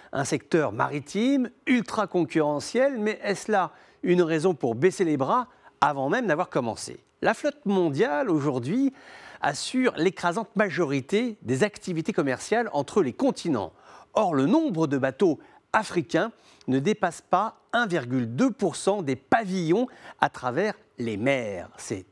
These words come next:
trop peu, ce n'est pas assez, alors que les kilomètres de côtes maritimes en Afrique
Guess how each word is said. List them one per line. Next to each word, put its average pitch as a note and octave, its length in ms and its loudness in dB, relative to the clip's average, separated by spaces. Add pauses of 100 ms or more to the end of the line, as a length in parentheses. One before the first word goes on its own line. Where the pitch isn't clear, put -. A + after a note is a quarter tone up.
trop D#3 220 0
peu, F3+ 300 0 (260)
ce - 180 -8
n'est G2 140 -6
pas G#3 320 0
assez, G3+ 460 0
alors C#3+ 420 0
que - 80 -4
les G#2+ 320 -4
kilomètres F3 680 0
de B2 100 0
côtes - 280 0
maritimes C3 600 -2
en G#2 80 -6
Afrique G#3 360 -2